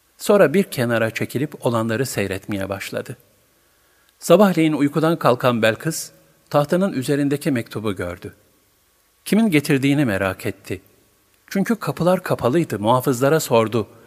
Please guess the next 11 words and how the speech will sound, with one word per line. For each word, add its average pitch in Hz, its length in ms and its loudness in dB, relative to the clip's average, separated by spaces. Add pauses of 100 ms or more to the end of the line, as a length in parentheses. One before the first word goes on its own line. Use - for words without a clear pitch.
(220)
"Bu 127 240 4
mektubu 175 400 4
kim 208 280 2
getirdi?" 101 440 -2
dedi. 135 340 -4 (600)
Onlar 139 380 2
da, 160 220 2 (500)
"Bizler 120 540 0
kapının 151 400 0
önünde 123 420 0
bekçiydik. 117 640 -4